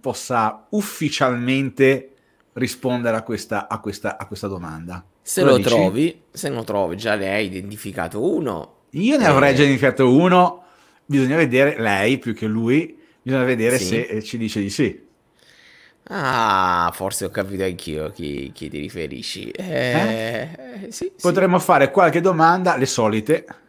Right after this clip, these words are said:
Speaker 1: Devo avere la partita
Speaker 2: Sì.
Speaker 1: iva? Eh, quale partita iva devo aprire? Ehm, ma vorrei uf-,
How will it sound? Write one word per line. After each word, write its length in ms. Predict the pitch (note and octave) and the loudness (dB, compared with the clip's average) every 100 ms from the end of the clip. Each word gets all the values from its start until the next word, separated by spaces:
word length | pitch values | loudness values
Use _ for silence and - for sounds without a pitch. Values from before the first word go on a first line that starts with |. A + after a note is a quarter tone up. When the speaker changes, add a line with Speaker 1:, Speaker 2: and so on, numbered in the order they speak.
| _ _ _ _ | _ _ _ _
Speaker 1:
Devo 200 | - C3 | -2 2
avere 140 | B2+ C3 | 4 4
la 60 | A#2+ | 4
partita 320 | B2+ A#2+ B2 | 2 4 6
Speaker 2:
Sì. 60 | |
Speaker 1:
iva? 520 | D3+ C#3 C3 C#3 C#3 - _ _ - | 6 6 6 4 0 -16 _ _ -6
Eh, 840 | A#2 A#2 A#2 A#2 A#2 A2+ A2+ A2+ - | 0 2 4 4 2 0 0 -4 0
quale 260 | C3+ C3 | 2 2
partita 240 | B2+ B2 B2+ | 0 2 2
iva 120 | B2+ | 2
devo 100 | B2 | 2
aprire? 600 | A#2+ D3+ C#3+ B2+ C3+ C3 _ _ _ - | 2 2 4 2 0 -4 _ _ _ -14
Ehm, 840 | A#2 A2+ A2 A2 G#2+ G#2+ G#2 G#2 G2+ G#2 A#2 | -8 -6 -6 -6 -8 -10 -12 -14 -18 -20 -16
ma 120 | D3 | -10
vorrei 240 | C#3+ F#3 F3 | -2 2 2
uf-, 220 | D#3+ | 0